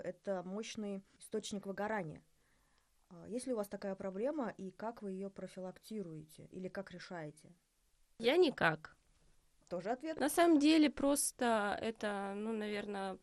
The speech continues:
Speaker 2: п-, позиция такая, что ты занимаешься своим ментальным здоровьем, когда ты понимаешь, что ты не вывозишь, когда у тебя не хватает ресурсов, ты открыто об этом говоришь, э, другим участницам, что ты, э,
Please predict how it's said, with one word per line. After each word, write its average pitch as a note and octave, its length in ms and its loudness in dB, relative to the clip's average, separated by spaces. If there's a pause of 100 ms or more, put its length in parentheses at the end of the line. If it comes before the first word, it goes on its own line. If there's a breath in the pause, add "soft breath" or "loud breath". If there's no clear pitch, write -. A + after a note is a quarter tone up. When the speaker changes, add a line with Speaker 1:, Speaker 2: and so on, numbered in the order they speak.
Speaker 2:
п-, G3+ 220 -12
позиция A3 440 -2
такая, G3+ 300 -2
что F#3 240 -8 (180)
ты G#3 140 -2
занимаешься G3+ 520 -2
своим G3+ 300 -2
ментальным F#3 480 -2
здоровьем, G#3+ 640 -2 (320 loud breath)
когда F#3+ 260 -2
ты - 120 -6
понимаешь, F#3+ 440 -2
что - 200 -12
ты F#3+ 360 -4
не F#3+ 220 -6
вывозишь, G3+ 560 -4
когда F#3 240 -8
у - 20 -4
тебя F#3 140 -8
не F#3+ 80 -6
хватает F#3 400 -4
ресурсов, A3+ 600 -4 (440 loud breath)
ты A#3 100 4
открыто B3 640 0
об F3+ 160 -4
этом F#3+ 320 -4
говоришь, F#3 760 -2
э, - 680 -8 (460)
другим G#3 520 -6
участницам, A3+ 720 -4
что - 180 -14
ты, B3 200 -4 (360 loud breath)
э, F#3+ 240 0